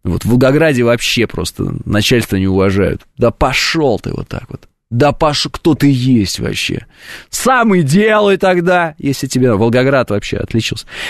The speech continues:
Ненависть к своим руководителям испытывает меньшинство, но в Екатеринбурге и Нижнем Новгороде таких чуть больше, чем в среднем по стране, по восемь процентов.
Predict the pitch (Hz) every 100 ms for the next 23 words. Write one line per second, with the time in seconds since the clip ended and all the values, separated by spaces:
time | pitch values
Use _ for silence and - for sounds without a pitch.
0 | - 123 156 220 233 190 156 - 160 156
1 | 151 - 135 131 180 156 127 127 - 147
2 | 127 123 123 120 - 131 - 180 170 147
3 | 143 139 147 156 - 151 151 151 151 131
4 | 135 139 120 123 127 156 156 139 120 104
5 | - 110 117 - 143 143 120 107 - 123
6 | 113 113 101 90 82 - 95 90 76 -
7 | 95 101 104 110 104 101 82 -